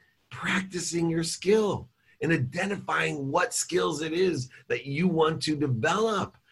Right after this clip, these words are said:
and keep asking for help and mentorship. It's all about practicing and growing and accelerating those skills.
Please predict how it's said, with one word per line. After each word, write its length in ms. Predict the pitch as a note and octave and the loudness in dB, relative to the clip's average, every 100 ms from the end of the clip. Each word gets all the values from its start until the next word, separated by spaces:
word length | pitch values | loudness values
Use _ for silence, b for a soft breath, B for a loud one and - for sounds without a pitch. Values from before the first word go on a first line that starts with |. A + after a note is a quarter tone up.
| b | b
and 200 | D3 C3+ | -2 0
keep 280 | - F#3+ F#3+ | 2 0 2
asking 460 | E3 F3 - F3 E3+ | 2 0 -2 -4 0
for 200 | D#3+ E3 | 2 4
help 400 | E3 F#3 F3 - | 4 2 0 0
and 180 | C3+ C#3 | -2 2
mentorship. 720 | D#3+ F#3 F#3 D#3 C3 B2+ - - b b b | 2 0 -2 -4 0 0 0 -8 b b b
It's 220 | C3 - - | -2 -2 2
all 300 | F#3 G3 G3 | 4 4 2
about 440 | F#3+ F#3 D#3+ - _ b b | 0 2 0 -2 _ b b
practicing 640 | - E3+ F#3 D#3 C3 C#3 B2+ | -4 -4 -4 -6 -4 0 2
and 120 | A#2 | 2
growing 380 | C#3 D3+ D3+ B2 | 2 4 4 2
and 100 | A#2 | 0
accelerating 640 | G2 A#2+ B2 A#2+ A2+ A2+ | -2 -2 0 2 2 2
those 220 | G#2 F#2+ | 2 0
skills. 400 | - B2 G#2 - | 0 2 2 -2